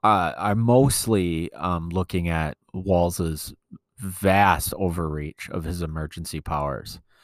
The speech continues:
Um, but in it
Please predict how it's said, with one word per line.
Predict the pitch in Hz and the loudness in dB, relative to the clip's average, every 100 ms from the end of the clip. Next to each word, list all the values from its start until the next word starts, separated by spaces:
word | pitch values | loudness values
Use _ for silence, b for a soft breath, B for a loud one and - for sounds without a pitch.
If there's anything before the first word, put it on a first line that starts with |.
| b b b b b _ _ | b b b b b _ _
Um, | 98 95 95 90 78 - _ _ _ _ _ _ _ _ _ - | 0 2 2 -2 -8 -16 _ _ _ _ _ _ _ _ _ -8
but | 127 110 104 95 - _ _ _ - | 0 4 4 0 -8 _ _ _ -2
in | 139 | 2
it | 147 90 - - - | 4 2 -2 -8 -16